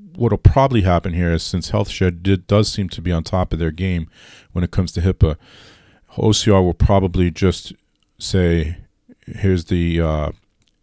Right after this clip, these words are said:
here's some technical support. Here's what you need to do. Make sure this doesn't happen again." Um, but six hundred fifty-four thousand people may have had their records compromised.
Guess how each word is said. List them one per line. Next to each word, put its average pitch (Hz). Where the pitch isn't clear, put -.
here's 95
some 92
technical 92
support. -
Here's 90
what 87
you 101
need 92
to 92
do. 78
Make 87
sure -
this 85
doesn't 80
happen 80
again." 80
Um, 78
but 95
six -
hundred 107
fifty-four 101
thousand 95
people 87
may 92
have 90
had 92
their 85
records 90
compromised. 82